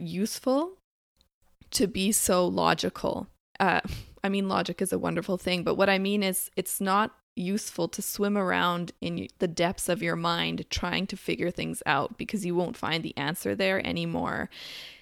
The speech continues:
It's important to check in with your heart, check in with your intentions,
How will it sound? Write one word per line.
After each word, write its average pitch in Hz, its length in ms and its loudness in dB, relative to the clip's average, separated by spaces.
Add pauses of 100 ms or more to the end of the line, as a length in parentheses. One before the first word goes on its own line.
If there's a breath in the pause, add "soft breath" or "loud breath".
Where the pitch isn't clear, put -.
(280 loud breath)
It's - 260 0
important 202 540 0
to - 100 -2
check 196 400 0
in 202 420 -2
with - 280 -2
your 202 120 -2
heart, 202 540 2 (220)
check - 260 2
in 202 160 0
with 196 160 -2
your 180 120 0
intentions, 196 960 -2